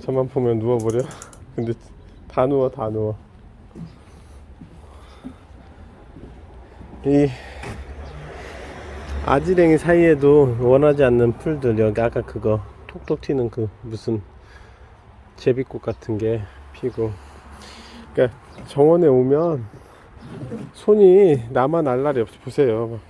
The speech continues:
여기가 갈라지려고 그래. 조심해야 돼. 그러니까 장갑을 꼭 피-, 꼭 끼워야 되는데 살짝 구경 왔다가 풀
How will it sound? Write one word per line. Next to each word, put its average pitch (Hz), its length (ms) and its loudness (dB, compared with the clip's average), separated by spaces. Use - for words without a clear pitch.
여기가 131 520 -2
갈라지려고 139 760 0
그래. 101 100 -4
조심해야 107 480 -2
돼. 95 140 -6
그러니까 113 260 -4
장갑을 151 460 2
꼭 220 260 2
피-, 214 380 2
꼭 214 220 2
끼워야 233 280 6
되는데 175 680 4
살짝 - 440 -4
구경 196 320 4
왔다가 175 520 0
풀 214 280 -4